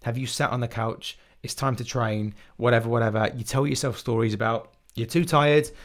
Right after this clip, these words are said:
you're too fed up, it's not the right time, there's loads of traffic, oh, my favourite workout t-shirt's in the wash," whatever, whatever. When actually, that's just kind of the, the stories we tell ourselves. That's the initial resistance.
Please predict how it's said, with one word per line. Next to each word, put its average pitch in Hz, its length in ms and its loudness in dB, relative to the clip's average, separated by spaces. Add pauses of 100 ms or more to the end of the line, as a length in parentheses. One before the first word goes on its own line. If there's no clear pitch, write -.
you're 104 100 -2
too 143 160 0
fed 135 180 0
up, 139 220 4
it's 110 140 -6
not 147 100 -2
the 123 80 -4
right 120 240 -2
time, 127 400 -2 (160)
there's 113 160 -2
loads 127 180 2
of 110 60 -8
traffic, 131 720 0
oh, 123 260 -2
my 120 160 -2
favourite 131 420 -2
workout 127 360 -2
t-shirt's 127 380 -4
in 127 60 -4
the 120 100 -2
wash," 123 280 -2
whatever, 107 260 2
whatever. 110 460 2 (440)
When 117 140 0
actually, 101 600 0 (140)
that's - 340 -4
just - 260 -6
kind 110 200 -4
of 101 160 -6
the, 101 280 0
the 104 80 -8
stories 104 400 -2
we 95 80 -4
tell 98 200 -6
ourselves. 87 320 -6
That's - 180 0
the 113 140 -2
initial 107 280 -2
resistance. 92 640 -4